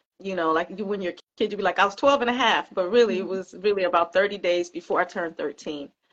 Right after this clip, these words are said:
Speaker 1: And, um, I was with my grandmother at one of her good friends' houses. And when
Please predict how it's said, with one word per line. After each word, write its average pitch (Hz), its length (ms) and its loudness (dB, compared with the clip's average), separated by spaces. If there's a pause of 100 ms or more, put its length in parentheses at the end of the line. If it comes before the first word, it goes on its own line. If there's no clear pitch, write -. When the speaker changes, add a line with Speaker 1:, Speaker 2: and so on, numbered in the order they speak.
(320)
Speaker 1:
And, 165 380 0 (140)
um, 156 400 0 (120)
I 170 140 6
was 160 560 0 (140)
with 247 200 0
my 226 140 2
grandmother 175 920 -2 (160)
at 170 200 0
one 175 160 -2
of 202 120 -8
her 202 120 -4
good 185 220 -4
friends' 180 320 -6
houses. 143 800 -6 (480)
And 165 520 -2 (840)
when 196 680 -4